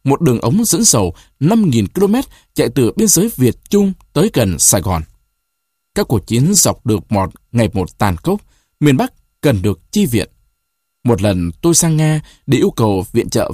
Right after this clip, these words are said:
về pháo phòng không và tên lửa đất đối không dùng đánh pháo đài bay B năm mươi hai. Bây giờ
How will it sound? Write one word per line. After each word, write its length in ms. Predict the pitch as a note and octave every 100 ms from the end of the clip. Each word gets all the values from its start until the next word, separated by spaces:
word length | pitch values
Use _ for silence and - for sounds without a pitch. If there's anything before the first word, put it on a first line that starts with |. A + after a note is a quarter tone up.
| -
về 220 | G#2+ F2+
pháo 240 | - B2+
phòng 240 | F#3+ G#2+ D#2+
không 220 | C3+ C#3+ C3+ _ _
và 80 | C3+
tên 180 | C3+ G3
lửa 240 | A#2+ F2+ -
đất 240 | F#3+ A#3 -
đối 200 | B2+ F3
không 200 | - E3+ D#3 _ _
dùng 320 | - C#3+ A#2+ G#2
đánh 160 | B2 G3
pháo 200 | D3 F#3
đài 120 | A#2+
bay 180 | D3+ D#3
B 140 | F3+
năm 140 | F3
mươi 100 | E3
hai. 240 | D#3+ E3+ E3 _ _ -
Bây 120 | G#3
giờ 280 | G3 B2 F#2